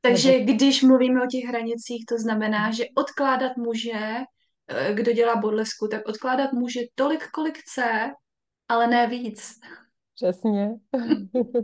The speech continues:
Speaker 2: Přesně tak. Mhm.
Speaker 1: Takže vlastně ono je to symbolický, kdy-, jak,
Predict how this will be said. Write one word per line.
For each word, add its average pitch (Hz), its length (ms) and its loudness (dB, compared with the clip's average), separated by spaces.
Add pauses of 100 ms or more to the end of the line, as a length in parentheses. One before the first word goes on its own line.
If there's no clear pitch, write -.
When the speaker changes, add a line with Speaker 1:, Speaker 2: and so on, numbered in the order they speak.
(1080)
Speaker 2:
Přesně 220 420 -8
tak. 190 220 -10 (580)
Mhm. 202 400 -4 (2250)
Speaker 1:
Takže 247 180 4
vlastně 277 300 2
ono 320 180 8
je 330 60 6
to 415 80 4 (120)
symbolický, 339 600 2
kdy-, 233 200 -4
jak, 240 140 0